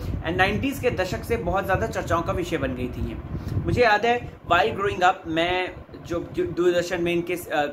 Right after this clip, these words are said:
प्रोग्राम्स आते थे जिसमें वो होस्ट करती थी, उनके प्रोग्राम्स देखा करता था। और, अ, दोस्तों आपको बता दूं तो ये ब्रह्म कुमारी की भी वाचक थी। And, अ, रोहित सरदाना की मृत्यु से हम लोग जो हैं एकदम से कांप उठे थे और अब इनकी खबर आई है।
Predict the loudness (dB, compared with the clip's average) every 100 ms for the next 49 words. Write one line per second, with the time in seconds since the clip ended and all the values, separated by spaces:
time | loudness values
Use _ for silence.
0 | -4 -2 0 0 0 -2 -2 -4 -6 -6
1 | -4 -2 -2 -2 -4 -2 -4 -2 0 0
2 | 0 -6 -6 -4 -6 -8 -8 -8 -8 -8
3 | -4 -4 -4 -8 -10 -10 -2 4 6 6
4 | 4 6 6 6 2 -2 0 0 0 -4
5 | -2 -2 -2 -4 -2 -2 -2 -2 -2 -2
6 | 0 2 2 0 0 2 2 0 -6 -6
7 | -8 -8 -18 -20 -8 -2 -2 0 4 4
8 | 4 0 0 0 0 0 2 0 0 -4
9 | -6 -6 -4 -4 -4 -2 -2 0 -2 -2
10 | -2 0 0 0 -4 -16 -8 -4 -2 -4
11 | -4 -6 2 2 2 -4 -4 -4 -4 -8
12 | -16 -2 2 2 4 4 4 -4 -18 -14
13 | -8 -4 -2 0 2 2 2 4 4 2
14 | -4